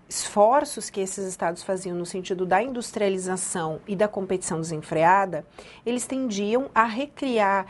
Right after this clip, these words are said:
a renovar, a recolocar em questão de novo antigas rivalidades. Então, não é à toa que a indústria bélica, ela era uma das indústrias muito proeminentes nesse período. Ela havia aumentado os seus recursos.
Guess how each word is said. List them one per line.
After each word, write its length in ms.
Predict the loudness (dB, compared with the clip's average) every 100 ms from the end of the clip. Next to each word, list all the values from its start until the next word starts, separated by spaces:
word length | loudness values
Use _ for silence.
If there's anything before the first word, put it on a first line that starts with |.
| -8 -6
a 120 | -4
renovar, 840 | -2 -2 -2 -2 -2 2 4 4 0
a 60 |
recolocar 760 | -2 -2 0 0 -2 0 2 2
em 120 | -2
questão 460 | -6 -6 -6 -6 -6
de 120 | -6
novo 460 | 0 4 2 2 -4
antigas 400 | -4 -2 -2 0
rivalidades. 840 | 0 0 0 0 -2 -4 -12 -14 -20 -20 _ -20 _ -20 -20 -20 -20 -20 -20 -6
Então, 140 | 2
não 160 | 6 6
é 80 |
à 80 | 4
toa 640 | 0 0 2 4 2 -2 -4 -18 -20 -6 0
que 40 |
a 20 | 2
indústria 480 | 2 -2 0 2
bélica, 840 | 4 4 4 4 2 -4 0 0 0 0
ela 440 | 6 6 6 0 -4 2
era 260 | 4 4
uma 320 | 2 -2 -4 -2
das 180 | -2
indústrias 440 | -2 -4 -4 -4 -2
muito 240 | -4 -6
proeminentes 640 | -4 -2 -2 2 2 2 0
nesse 240 | -4 -4
período. 420 | -4 0 0 -2 2
Ela 140 | 2
havia 160 | 4 2
aumentado 380 | 0 0 0 -2
os 40 |
seus 160 | 0 -2
recursos. 760 | -2 -2 -2 -2 -4 -14 -16